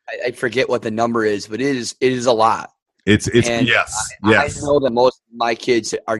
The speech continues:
Speaker 1: do not take the amount of water that they really need to be doing.
Speaker 2: No, I have a
Speaker 1: Um,
Speaker 2: dehydration chart in my room too. That's like, they laugh at because it's like clear and then it, like, brown almost at the bottom
Speaker 1: Yep.
Speaker 2: and laugh. And it's like,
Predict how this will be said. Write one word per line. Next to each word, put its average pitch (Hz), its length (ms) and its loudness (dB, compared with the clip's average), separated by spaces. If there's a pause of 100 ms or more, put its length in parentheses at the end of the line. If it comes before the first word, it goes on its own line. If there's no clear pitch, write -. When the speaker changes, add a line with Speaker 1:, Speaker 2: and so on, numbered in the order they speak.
(120)
Speaker 1:
do 120 120 -4
not 117 320 0
take 113 300 -6
the 117 60 -8
amount 110 280 -4
of 101 60 -8
water 104 260 -2
that 101 160 -4
they 101 160 -8
really 101 240 -8
need 98 160 -10
to 95 80 -12
be 95 140 -10
doing. 92 420 -12 (400)
Speaker 2:
No, 131 140 6
I 123 180 4
have 151 100 4
a 135 40 4
Speaker 1:
Um, 123 60 0
Speaker 2:
dehydration 104 920 2 (160)
chart 87 260 2
in 82 100 -2
my 78 140 -4
room 78 380 -2
too. 80 220 -4
That's 73 300 -10
like, 71 200 -10
they 78 140 -6
laugh 73 340 -6
at 71 180 -8
because 76 320 -8
it's 71 160 -12
like 73 240 -8 (260)
clear 78 500 0
and 78 160 -6
then 78 120 -4
it, 76 100 -8 (140)
like, 73 260 -8
brown 73 480 -4
almost 69 360 -12
at 71 80 -16
the - 80 -18
bottom 73 380 -2
Speaker 1:
Yep. 71 80 -16
Speaker 2:
and 71 80 -18
laugh. 71 280 -4 (400)
And 90 140 -2
it's 90 120 0
like, 85 220 0